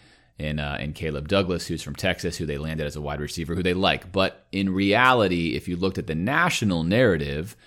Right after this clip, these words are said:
where Florida was declared a loser, Allen, by most media outlets just for National Signing Day, it's because they lost out on some of these guys, Citizen to Miami, Perkins to L S U, and Matthews to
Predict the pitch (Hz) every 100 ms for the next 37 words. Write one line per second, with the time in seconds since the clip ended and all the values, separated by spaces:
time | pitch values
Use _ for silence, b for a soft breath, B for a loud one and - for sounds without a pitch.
0 | b b 87 92 90 87 85 85 80 -
1 | 87 78 78 78 87 101 95 82 - 76
2 | 76 76 71 78 85 95 95 - 78 85
3 | 92 87 80 - 95 95 85 76 - -
4 | 170 165 - 101 82 78 - - 117 117
5 | 110 104 101 95 - b b b b 101
6 | - 101 98 80 85 78 82 78 - -
7 | 82 76 - 76 76 71 - b b b
8 | - 98 82 78 - 78 71 71 67 -
9 | _ - - 85 80 82 78 78 76 76
10 | 76 76 73 - b b - - 87 85
11 | 85 - 82 80 73 - 78 73 67 69
12 | 76 78 - 78 73 -